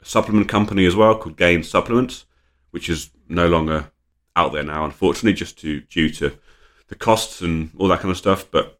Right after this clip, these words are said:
um, I came back in two thousand eighteen, June two thousand eighteen,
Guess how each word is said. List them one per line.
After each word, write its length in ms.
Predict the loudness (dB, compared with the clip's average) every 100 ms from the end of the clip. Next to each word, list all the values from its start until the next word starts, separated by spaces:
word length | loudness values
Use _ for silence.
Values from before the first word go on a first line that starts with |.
| _ _ _ _ _ _ -20 -14
um, 320 | -12 -10 -12 -2
I 100 | -2
came 220 | 2 2
back 300 | 4 2 0 -16 _ _ _ _ _
in 80 | -2
two 120 | 2
thousand 200 | 2 4
eighteen, 520 | 2 2 4 2 2 -6 _ _ _ -4
June 280 | 2 4 2
two 120 | 2
thousand 260 | 2 2
eighteen, 600 | 0 2 2 2 2 -2